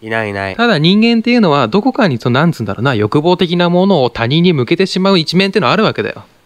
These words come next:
Speaker 1: はあはあはあはあ。
Speaker 2: うん。そうなってくるとね、多少性の域は超えてもいいと思うんだよ、工学部って。
Speaker 1: うーんと？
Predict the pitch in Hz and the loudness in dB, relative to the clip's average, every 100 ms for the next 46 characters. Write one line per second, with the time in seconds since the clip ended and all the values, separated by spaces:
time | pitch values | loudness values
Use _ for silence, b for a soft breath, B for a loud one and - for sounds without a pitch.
0 | _ - 135 110 90 92 87 85 120 117 | _ -2 0 0 0 -2 -4 -4 -4 -4
1 | 104 107 202 233 269 240 170 123 110 113 | -6 -4 0 2 2 -2 0 0 0 -2
2 | - 175 - 277 - 269 285 180 175 160 | 0 0 2 0 2 2 2 2 0 -2
3 | - 180 214 240 180 170 269 214 127 107 | 0 0 2 0 0 2 0 0 -2 -4
4 | 101 131 120 117 110 - - - 175 180 | -2 0 0 -2 -4 -8 -14 -10 -6 -4
5 | 175 170 165 160 170 220 | 0 0 0 0 2 0